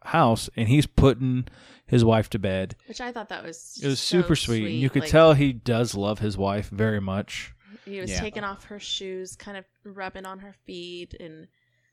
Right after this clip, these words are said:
Speaker 1: He just, he, I kept expecting him to freak the fuck out
Speaker 2: I
Speaker 1: on
Speaker 2: kept
Speaker 1: June.
Speaker 2: expecting him to punch June.
Speaker 1: Yeah. Um, he didn't say anything. Like,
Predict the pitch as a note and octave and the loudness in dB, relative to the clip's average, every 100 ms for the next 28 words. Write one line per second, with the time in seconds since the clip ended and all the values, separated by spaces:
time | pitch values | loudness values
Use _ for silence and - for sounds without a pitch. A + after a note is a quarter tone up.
0 | _ _ - A#2 A#2+ C3 D#3+ - - A2+ | _ _ -6 -4 0 0 0 -2 -10 -6
1 | B2 D3+ - - - E3 F#3+ E3+ - B2+ | -4 -4 -10 -8 -6 0 2 2 -2 -10
2 | - C3+ - B2 A#2 B2 A#2+ A#2 - - | -2 -2 0 -4 -4 -4 -6 -10 -12 -16
3 | - B2 - A2+ G#2 G2+ F2+ - F#3 F#3+ | -4 -4 -2 -4 -4 -6 -8 -8 -8 -6
4 | B3+ C4+ E3+ G3 G3 F3+ - - - D#3 | -6 -6 -6 -8 -8 -14 -16 -18 -18 -18
5 | - - A#2+ A2+ E3+ - - A#2 - - | -18 -18 -20 -20 -20 -20 -8 -6 -6 -12
6 | _ _ _ - A#2+ A#2 A2+ G#2+ - - | _ _ _ -4 -2 0 -2 -6 -14 -12
7 | G#2+ D#3+ A3 G3+ G#3 A#3 E2+ G#1 - - | -6 -4 -4 -4 -4 -4 -8 -10 -12 -10
8 | - G2+ G#2+ | -10 -6 -8